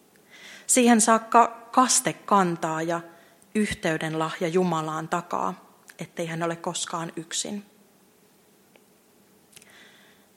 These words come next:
Jumala sanoo sinulle, "Älä pelkää, minä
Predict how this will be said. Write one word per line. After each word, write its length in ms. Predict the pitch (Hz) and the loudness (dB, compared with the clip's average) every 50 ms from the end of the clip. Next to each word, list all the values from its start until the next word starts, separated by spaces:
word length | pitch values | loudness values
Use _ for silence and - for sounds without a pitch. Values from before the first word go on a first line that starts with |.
| _ - - _ _ - | _ -20 -20 _ _ 4
Jumala 360 | 226 233 220 202 175 170 170 | 6 6 8 8 6 4 2
sanoo 460 | - - 214 202 185 170 156 151 147 | 2 4 4 4 4 2 0 -2 0
sinulle, 640 | - - - 185 175 165 160 160 165 170 - 196 196 - - - _ _ _ _ _ _ _ _ _ _ _ _ _ _ - | 2 2 4 4 2 0 -2 -4 -6 -6 -6 -8 -8 -10 -16 -20 _ _ _ _ _ _ _ _ _ _ _ _ _ _ 0
"Älä 240 | 214 214 220 214 214 | 2 2 2 2 2
pelkää, 600 | 214 196 165 151 151 151 - 175 180 - 185 185 - - _ _ _ _ _ _ _ _ _ _ _ _ _ _ _ - _ _ | 2 0 0 0 -4 -8 -10 -10 -8 -8 -8 -10 -12 -18 _ _ _ _ _ _ _ _ _ _ _ _ _ _ _ -20 _ _
minä 280 | - 233 220 190 156 | 2 2 2 2 0